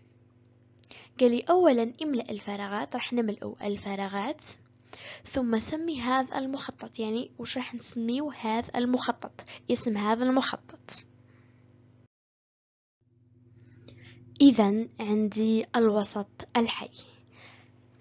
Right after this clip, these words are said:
عندي الوسط الحي يتكون من عنصرين،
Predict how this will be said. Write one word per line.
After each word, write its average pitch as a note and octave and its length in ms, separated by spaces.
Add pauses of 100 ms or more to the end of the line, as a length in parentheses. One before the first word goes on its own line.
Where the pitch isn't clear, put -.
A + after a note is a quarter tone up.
(300)
عندي G#3+ 520
الوسط G#3+ 560
الحي D4+ 640 (340)
يتكون G#3 1080
من G#3+ 200
عنصرين، A3 600